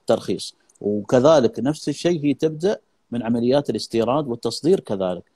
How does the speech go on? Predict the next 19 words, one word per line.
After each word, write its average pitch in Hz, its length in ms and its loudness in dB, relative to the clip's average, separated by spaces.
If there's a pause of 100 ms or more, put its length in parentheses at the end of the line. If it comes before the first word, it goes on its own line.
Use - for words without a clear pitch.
(200)
فعمليات 113 480 -2
الاستيراد 147 520 0
والتصدير 143 560 0
اللي 113 100 -4
تدخل 123 340 -4
دولة 123 320 2
الإمارات 120 480 0
على 98 120 -8
حسب 120 220 -6
اختصاص 117 500 -4 (300)
دولة 123 260 2
الإمارات 127 520 2
طال 120 160 2
عمرك 151 300 -2
تخضع 165 380 0
للرقابة، 98 460 -2
وكذلك 123 520 0
الشحن 139 400 -2
بالعبور 127 480 2